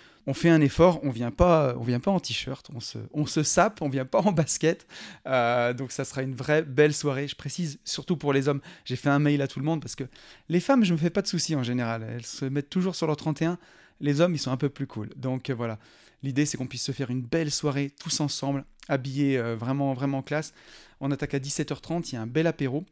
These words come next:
Et puis ensuite, à partir de vingt heures, on rentre dans la salle. Et là, c'est, euh, c'est soirée cabaret.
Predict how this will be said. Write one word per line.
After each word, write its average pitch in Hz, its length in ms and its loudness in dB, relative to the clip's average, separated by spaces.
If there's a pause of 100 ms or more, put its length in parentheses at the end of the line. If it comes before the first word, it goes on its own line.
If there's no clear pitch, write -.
(240)
Et - 80 -2
puis - 140 -8
ensuite, 123 240 -8
à 123 40 -8
partir 120 280 -8
de 120 40 -8
vingt 123 220 -4
heures, 131 240 -4
on 120 80 -8
rentre 147 220 2
dans 143 80 2
la 127 100 0
salle. 147 320 0 (760)
Et 127 100 -2
là, 123 160 2
c'est, 120 240 -2
euh, 104 140 -4
c'est - 140 -8
soirée 131 280 -4
cabaret. 120 400 -2